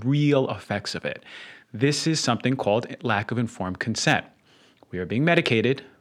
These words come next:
by fluoride without us really knowing the full effects. So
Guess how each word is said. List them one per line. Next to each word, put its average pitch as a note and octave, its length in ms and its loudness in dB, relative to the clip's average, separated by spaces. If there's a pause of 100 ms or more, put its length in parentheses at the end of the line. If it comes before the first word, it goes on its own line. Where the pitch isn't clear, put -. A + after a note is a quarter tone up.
(100)
by B2 140 4
fluoride A#2 560 2 (600)
without A#2 260 2
us A2 160 0
really A2 200 2
knowing G2+ 240 0
the F#2 40 -4
full D#2 220 -4
effects. - 540 -12
So F3 600 4